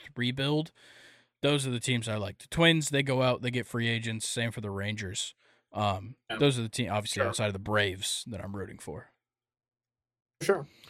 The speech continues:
Speaker 1: Uh, but
Speaker 2: Thank you.
Speaker 1: the, uh, the final loser, even though I have two special categories here,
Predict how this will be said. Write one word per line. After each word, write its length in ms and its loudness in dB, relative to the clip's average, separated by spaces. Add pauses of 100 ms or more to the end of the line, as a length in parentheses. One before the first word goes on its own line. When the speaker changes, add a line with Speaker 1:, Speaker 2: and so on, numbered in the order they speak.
(400)
Speaker 1:
Uh, 320 4
but 300 8
Speaker 2:
Thank 20 -14
you. 60 -20 (640)
Speaker 1:
the, 320 2
uh, 280 2
the 80 -4
final 580 6
loser, 540 2 (180)
even 180 2
though 100 4
I 60 4
have 240 0
two 240 2
special 720 2 (160)
categories 600 0
here, 200 -6